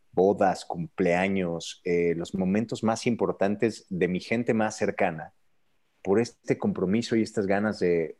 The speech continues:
de estar también en donde estoy. Entonces, eh, todo esto conlleva muchísimos, muchísimos sacrificios también. Tener la vida que tengo,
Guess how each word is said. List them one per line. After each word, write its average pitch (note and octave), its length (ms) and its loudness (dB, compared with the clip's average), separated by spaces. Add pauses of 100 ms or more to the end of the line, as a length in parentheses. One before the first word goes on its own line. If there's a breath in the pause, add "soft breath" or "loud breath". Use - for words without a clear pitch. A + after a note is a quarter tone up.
de F#2 60 -2
estar - 340 0
también G#2+ 340 2
en A2 100 -2
donde E2+ 200 -2
estoy. B2+ 340 0
Entonces, G#2+ 720 0 (540 soft breath)
eh, F2+ 600 2 (1080)
todo B2 180 4
esto - 140 -4
conlleva G2+ 300 4
muchísimos, G2+ 760 -2
muchísimos G#2+ 500 -4
sacrificios - 580 -2
también. D#2+ 400 -6 (180)
Tener A2+ 240 4
la A2 80 8
vida G#2 200 6
que F#2+ 100 -8
tengo, G2+ 560 0